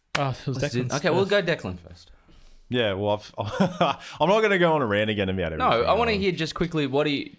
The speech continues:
Speaker 2: likes, negatives, and that's it. Quickly, just, like, sim-, simplify.
Speaker 3: I think it's a well put together film,
Speaker 2: Hmm.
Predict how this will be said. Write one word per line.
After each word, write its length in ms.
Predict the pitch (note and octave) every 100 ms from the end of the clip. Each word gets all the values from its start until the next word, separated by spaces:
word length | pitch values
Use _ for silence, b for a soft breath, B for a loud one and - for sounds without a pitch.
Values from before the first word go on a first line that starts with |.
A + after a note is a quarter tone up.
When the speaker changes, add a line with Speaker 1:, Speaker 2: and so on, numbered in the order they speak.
| _ -
Speaker 2:
likes, 580 | A2+ D#3+ A3 - - -
negatives, 500 | C3+ C3+ C3 A#2+ G#2
and 100 | A2+
that's 180 | G2
it. 120 | G2+ -
Quickly, 440 | - - D2+ D2+ -
just, 200 | G#2 -
like, 360 | G#2 G2+ - _ _ _
sim-, 300 | - A2+ G2+ -
simplify. 360 | - A#2+ F#3
Speaker 3:
I 40 | -
think 180 | C4+ C#4+
it's 120 | A3
a 40 |
well 160 | G3 F#3+
put 160 | F3 C#3+
together 280 | C#3 C3 A#2
film, 460 | - A2+ F2 G#2+ - - _ _ _
Speaker 2:
Hmm. 120 | G#2